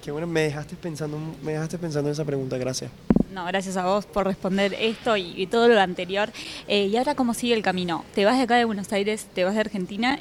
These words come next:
Speaker 2: y próximos planes para vos?
Speaker 1: Bueno, me voy ahorita el viernes a Paraguay, después tengo que ir a México, voy a grabar unos videitos por ahí, chum, chum, chum. Eh, y después
Speaker 2: ¿Unos videitos solos? ¿Unos videitos en colaboración?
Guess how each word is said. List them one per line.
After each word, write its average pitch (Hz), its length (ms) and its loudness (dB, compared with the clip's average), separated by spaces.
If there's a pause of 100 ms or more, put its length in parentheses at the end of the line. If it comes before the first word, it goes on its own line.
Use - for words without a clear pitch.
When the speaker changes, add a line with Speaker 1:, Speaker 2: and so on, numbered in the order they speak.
(120)
Speaker 2:
y 175 260 -8 (240)
próximos 226 320 0
planes 233 240 -2
para 196 160 -2
vos? 247 220 -4 (760)
Speaker 1:
Bueno, 165 220 4
me 151 80 2
voy 156 120 4
ahorita 170 220 2
el 180 120 -2
viernes 185 720 2
a 139 80 0
Paraguay, 143 680 0 (300)
después 135 500 -4
tengo 151 280 -4
que 143 80 -6
ir 139 80 0
a 139 40 -2
México, 160 500 -2 (140)
voy 127 80 -2
a 131 40 -2
grabar 131 200 0
unos 135 180 -4
videitos 127 460 -2
por 127 160 -2
ahí, 127 220 0 (220)
chum, 196 140 -8
chum, 185 180 -8
chum. 226 200 -6 (880)
Eh, 143 1300 -2 (100)
y 156 180 -6
después 156 920 -4
Speaker 2:
¿Unos 233 160 -2
videitos 220 380 6
solos? 254 500 0
¿Unos 202 200 -2
videitos 185 340 0
en 196 80 0
colaboración? 165 640 -2